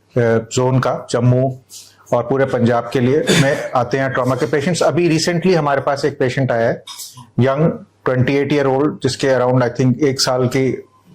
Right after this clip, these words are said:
बच्चा हाई स्पीड उसको इंजरी हुई, जिसकी वजह से उसके सर पे चोट लगी। Luckily वो हेड इंजरी नहीं थी, केवल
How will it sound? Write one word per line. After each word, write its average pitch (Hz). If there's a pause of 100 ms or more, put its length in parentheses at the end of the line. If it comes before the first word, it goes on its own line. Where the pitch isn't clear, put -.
(140)
बच्चा 123 (880)
हाई 131
स्पीड 127 (760)
उसको 131
इंजरी 123
हुई, 135 (420)
जिसकी 135
वजह 143
से 147
उसके 151
सर 143
पे 165
चोट 156
लगी। 156
Luckily 156
वो 156
हेड 139
इंजरी 151
नहीं 139
थी, 233
केवल 135